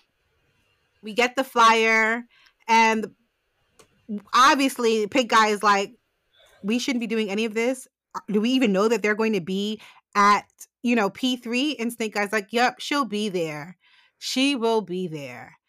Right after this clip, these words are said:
So we've, we now have learned that it's four hours until they turn back,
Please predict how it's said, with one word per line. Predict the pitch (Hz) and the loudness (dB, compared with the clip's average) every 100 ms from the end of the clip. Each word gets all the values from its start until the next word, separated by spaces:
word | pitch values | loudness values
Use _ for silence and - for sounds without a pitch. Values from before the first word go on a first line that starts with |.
| _ _ _ | _ _ _
So | - 247 233 214 202 185 | -2 2 2 2 -2 -4
we've, | 220 262 185 | -4 -6 -2
we | 247 269 | -2 0
now | 214 226 247 | 2 4 6
have | 269 226 | 4 0
learned | 214 220 214 | 0 0 0
that | 196 | -2
it's | 180 - | -8 -4
four | 233 240 240 | 2 2 6
hours | 226 220 202 | 4 4 -2
until | 214 214 | -6 -4
they | 190 | -4
turn | 185 185 175 | -4 -6 0
back, | 190 214 233 | 4 4 2